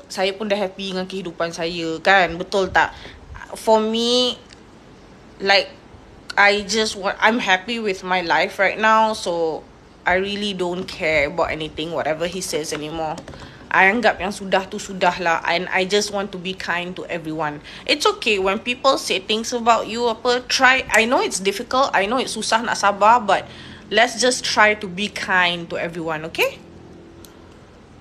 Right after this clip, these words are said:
Let's just learn to be kind. Spread kindness, okay? Just be kind. Hmm,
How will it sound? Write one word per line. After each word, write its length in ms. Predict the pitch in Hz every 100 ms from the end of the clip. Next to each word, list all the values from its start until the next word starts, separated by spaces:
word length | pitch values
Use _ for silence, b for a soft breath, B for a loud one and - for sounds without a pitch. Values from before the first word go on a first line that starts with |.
| - - -
Let's 280 | 233 254
just 320 | 240 240 - - - -
learn 320 | 214 226 226
to 80 | 208
be 240 | 185 196
kind. 560 | - 202 175 156 139 147 - - - - - -
Spread 560 | - - 277 262 -
kindness, 960 | - 226 226 226 226 226 - - - -
okay? 480 | 170 185 202 285 190
Just 240 | 185 185
be 160 | 190 190
kind. 480 | - 165 139 135 156 - - - - - - - - B B B B B B - - - -
Hmm, 580 | - 214 220 208 180